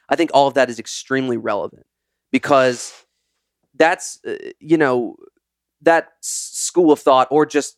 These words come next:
you know, your meaning and purpose in general, what we can all agree upon that, like, are good things that we all objectively want, are things that people are seeking when they're trying to expand their consciousness in any way. And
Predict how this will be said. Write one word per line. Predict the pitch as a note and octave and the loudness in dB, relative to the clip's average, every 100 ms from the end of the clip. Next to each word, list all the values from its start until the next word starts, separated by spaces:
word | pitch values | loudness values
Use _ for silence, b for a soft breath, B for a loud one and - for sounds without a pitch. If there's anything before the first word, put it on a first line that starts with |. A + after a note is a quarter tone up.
| - | -8
you | C#3 | -4
know, | A#2 A2 | -4 -4
your | A#2+ | -4
meaning | A#2+ C3 B2+ | -2 -2 -2
and | A#2+ | -4
purpose | B2 A#2 B2+ - | -2 -2 -4 -10
in | A#2+ | -2
general, | A#2+ A#2 A2+ | -2 0 -2
what | A2+ | 0
we | A2+ | -2
can | B2 A#2+ | 0 2
all | A#2+ B2 | 2 2
agree | G#2+ G#2+ | -2 -10
upon | A#2+ - G#2+ G2+ | -12 -12 -12 -12
that, | G2+ F#2 | -14 -16
like, | - F#2+ - | -12 -12 -8
are | A#2 A#2 | -8 -6
good | G#2+ A#2 | -2 -2
things | - A2 F#2 - | -2 -10 -10 -12
that | A2+ | -10
we | A#2 | -6
all | A2 G#2+ | -4 -6
objectively | G#2+ A2 A2 G#2 G#2+ | -6 -10 -8 -10 -10
want, | G#2 G#2+ G2+ _ _ _ _ _ _ | -8 -8 -10 _ _ _ _ _ _
are | C3+ | -2
things | C#3 D#3 | 0 -2
that | C3+ - | -2 -10
people | - D3+ C3+ | -10 -8 -2
are | A#2 | -2
seeking | - - B2+ - | -2 -4 -4 -4
when | A#2 A2 | -6 -4
they're | A2 | -6
trying | - A2+ | -4 -4
to | A2 | -4
expand | G#2 - A#2+ A2+ | -6 -6 -4 -4
their | A2 | -6
consciousness | - G#2 G#2+ - - - | -8 -12 -12 -16 -14 -14
in | - - | -14 -16
any | G#2 | -16
way. | - - - _ _ _ _ _ _ _ _ - | -16 -16 -18 _ _ _ _ _ _ _ _ -2
And | C3+ C3 B2 | 0 0 -4